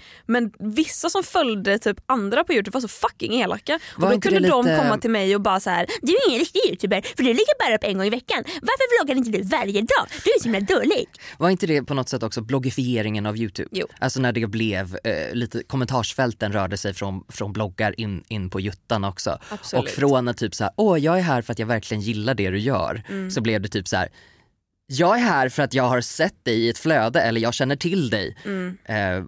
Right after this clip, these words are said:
Speaker 2: och
Speaker 1: Och nu ska jag skriva något drygt.
Speaker 2: Ja, "Jag följer de här."
Speaker 1: Mm.
Speaker 2: Mm.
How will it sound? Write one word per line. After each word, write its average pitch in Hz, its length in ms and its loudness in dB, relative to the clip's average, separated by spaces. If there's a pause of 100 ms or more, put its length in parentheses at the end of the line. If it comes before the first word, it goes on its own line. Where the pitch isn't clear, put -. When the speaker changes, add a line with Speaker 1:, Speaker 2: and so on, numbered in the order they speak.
Speaker 2:
och 107 120 -6
Speaker 1:
Och 101 80 -4
nu 196 80 -2
ska 98 100 -6
jag - 60 -2
skriva 90 220 -6
något 170 140 -8
drygt. - 380 -12
Speaker 2:
Ja, 120 320 -2 (260)
"Jag 135 180 -2
följer 131 200 0
de 123 100 0
här." 123 440 -2
Speaker 1:
Mm. 170 280 -6 (120)
Speaker 2:
Mm. 107 160 -6